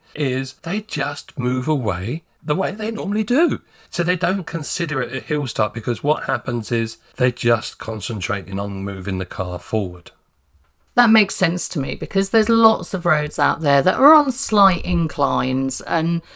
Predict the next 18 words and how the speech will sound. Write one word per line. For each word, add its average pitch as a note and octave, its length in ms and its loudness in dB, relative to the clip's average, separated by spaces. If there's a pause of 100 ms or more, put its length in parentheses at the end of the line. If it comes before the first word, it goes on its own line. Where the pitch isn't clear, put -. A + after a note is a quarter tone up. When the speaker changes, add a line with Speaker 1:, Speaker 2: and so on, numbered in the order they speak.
(220)
Speaker 2:
so B3 240 0
actually B3+ 480 2
we're A#3+ 300 4
adjusting F3 720 0
the D3 80 -4
amount D#3+ 360 -2
of D3+ 280 -8
gas E3 380 -2
that - 180 -6
we're D3 220 -4
putting E3+ 360 -6
in D3 360 -4 (260)
when F3+ 240 2
we're D#3+ 100 2
finding F3 440 2
our D3 100 2
biting C#3+ 540 -2
point C#3+ 400 -4